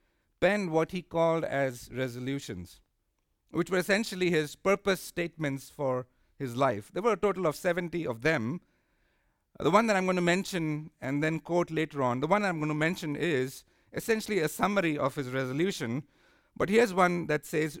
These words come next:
"Resolution number one, I will live for God." Very simple.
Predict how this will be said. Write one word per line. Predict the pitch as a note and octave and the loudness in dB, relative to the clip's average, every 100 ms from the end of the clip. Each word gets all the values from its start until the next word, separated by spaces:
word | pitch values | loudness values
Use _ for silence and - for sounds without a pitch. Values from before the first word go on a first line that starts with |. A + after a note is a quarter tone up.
| - | -2
"Resolution | D3+ F3+ G#3 A3 G#3+ A3 F#3 | 2 4 4 0 0 -2 0
number | E3+ E3+ D#3+ D#3 D#3+ | 0 2 2 0 -2
one, | C#3 C3 E2+ G2+ - | 2 2 2 -10 -6
I | - G3 | 2 2
will | F#3+ F#3 E3+ - _ _ | 4 2 2 -4 _ _
live | - D#3 F3+ E3 | 0 2 2 0
for | - D#3 C#3+ C3+ C#3+ - - | -6 0 2 2 -2 -10 -8
God." | G#2+ E2 - _ _ _ _ _ | -6 -6 -12 _ _ _ _ _
Very | - | -10
simple. | A#3 C#3 A2+ D#2 | -8 -10 -14 -18